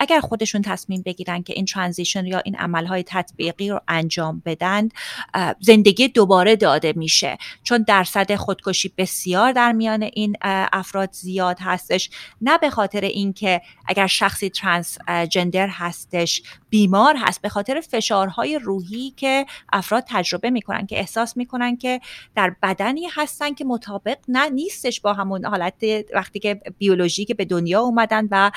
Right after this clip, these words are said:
اه، زندگی که انجام می‌دن. خب، برای دوستانی که ممکنه آگاهی نداشته باشن که اصلاً در مورد چی صحبت می‌کنیم، آقای دکتر، شما، اه، ترانس، افراد ترانسجندر رو چگونه تعریف می‌کنید؟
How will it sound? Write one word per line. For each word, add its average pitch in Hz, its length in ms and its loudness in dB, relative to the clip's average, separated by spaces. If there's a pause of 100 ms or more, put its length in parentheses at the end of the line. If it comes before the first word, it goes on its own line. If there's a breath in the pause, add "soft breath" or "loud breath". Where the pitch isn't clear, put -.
(300 loud breath)
اه، 160 260 4 (100)
زندگی 190 500 2
که 233 140 0
انجام 170 380 0
می‌دن. - 220 -8 (400 loud breath)
خب، 339 160 -2
برای 415 440 4 (160)
دوستانی 294 520 -2
که 349 140 -6
ممکنه 254 680 -2
آگاهی 196 420 0
نداشته 233 500 -2
باشن 180 320 -6
که 202 120 -8
اصلاً 240 280 -4
در 226 120 2
مورد 190 300 0
چی 226 300 -2
صحبت 214 600 -2
می‌کنیم، 185 260 -6
آقای 180 260 -4
دکتر، 190 300 -4 (380 loud breath)
شما، 349 380 2 (120)
اه، 226 180 4
ترانس، 240 520 2
افراد 226 300 -2
ترانسجندر 233 720 0
رو 277 180 -2
چگونه 214 680 0 (160 soft breath)
تعریف 170 420 -4
می‌کنید؟ - 320 -14